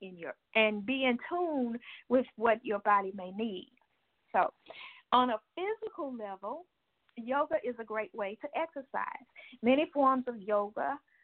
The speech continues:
can be a great workout. Um, there are also yoga practices aimed at stretching and flexibility.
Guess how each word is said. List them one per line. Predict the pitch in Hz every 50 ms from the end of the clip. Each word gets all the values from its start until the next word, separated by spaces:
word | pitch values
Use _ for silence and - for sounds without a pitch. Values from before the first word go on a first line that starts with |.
| _ _ _ _ _ _ _ _ -
can | 302 262 247 254 262 262
be | 226 226 220 220 - -
a | 240
great | 226 - 185 190 190 190 240
workout. | - 226 220 226 233 - 185 170 - - - _ _ _ _ _ _ _ _ _ _ _ _ _ _ _ _ _ _ _ _ _ _
Um, | - 226 190 185 196 185 180 190 180 - -
there | 220 214
are | 208 202 156
also | 202 226 247 247 _ - 262 247 220 233
yoga | 214 214 226 226 226 233
practices | 233 - - 214 220 220 - 233 - - 240 233 240 - -
aimed | 226 214 214 214 208
at | 190 - - - -
stretching | - - 233 226 220 - - 233 226 220 208
and | 185 180 -
flexibility. | - 208 220 214 - 214 208 208 202 202 202 196 202 202 196 202